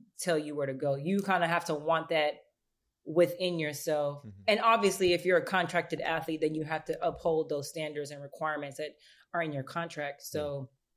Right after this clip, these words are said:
Speaker 2: Yeah.
Speaker 1: that kinda forces you also to be on your A game a lot.
Speaker 2: Okay.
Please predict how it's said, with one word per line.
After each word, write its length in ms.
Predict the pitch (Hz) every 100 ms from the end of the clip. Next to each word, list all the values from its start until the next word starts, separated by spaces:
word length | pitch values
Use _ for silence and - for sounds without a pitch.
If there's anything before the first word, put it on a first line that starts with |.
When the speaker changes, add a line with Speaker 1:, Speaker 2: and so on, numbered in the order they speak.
| _ _ _ _ - - _
Speaker 2:
Yeah. 80 | 185
Speaker 1:
that 80 | 190
kinda 200 | 202 170 156
forces 460 | 185 170 165 156
you 140 | 165 170
also 340 | 170 165 165
to 120 | - 165
be 160 | 156
on 160 | 156 147
your 100 | 143
A 180 | 151 147
game 260 | 147 143
a 60 | 143
lot. 260 | 143 147 151 _ _ _ _ -
Speaker 2:
Okay. 260 | 98 - 92